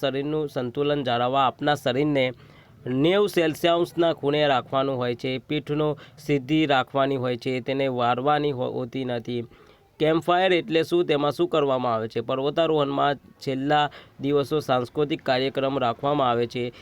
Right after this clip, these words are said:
તેને કેમ્પફાયર કહેવામાં આવે છે. દરેક જૂથમાં કાર્યક્રમો રજૂ કરે છે, જેમાં જોક્સ, સંગીત,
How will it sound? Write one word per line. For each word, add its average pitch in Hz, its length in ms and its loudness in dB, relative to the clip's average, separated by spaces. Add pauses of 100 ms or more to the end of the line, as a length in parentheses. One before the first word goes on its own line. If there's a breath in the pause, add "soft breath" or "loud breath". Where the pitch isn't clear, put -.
(140 loud breath)
તેને 139 200 2
કેમ્પફાયર 147 680 0
કહેવામાં 127 520 0
આવે 120 160 -2
છે. 127 220 -4
દરેક 127 300 -2
જૂથમાં 135 440 -2
કાર્યક્રમો 120 560 -2
રજૂ 120 260 -4
કરે 110 320 -4
છે, 120 300 -4 (440 soft breath)
જેમાં 160 440 2 (280 loud breath)
જોક્સ, 143 400 0 (340 soft breath)
સંગીત, 135 580 -2